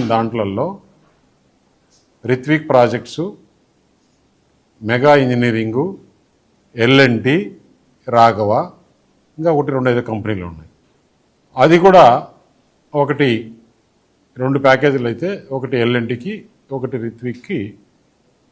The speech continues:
ఎల్ వన్ అయింది. చాలామంది పోటీ చేశారు. జరిగి కూడా దాదాపు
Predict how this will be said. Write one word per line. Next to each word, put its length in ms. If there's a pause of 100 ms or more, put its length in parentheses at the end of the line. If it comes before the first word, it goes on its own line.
(120)
ఎల్ 220
వన్ 180
అయింది. 240 (1600)
చాలామంది 440
పోటీ 240
చేశారు. 320 (640)
జరిగి 360
కూడా 160 (420)
దాదాపు 340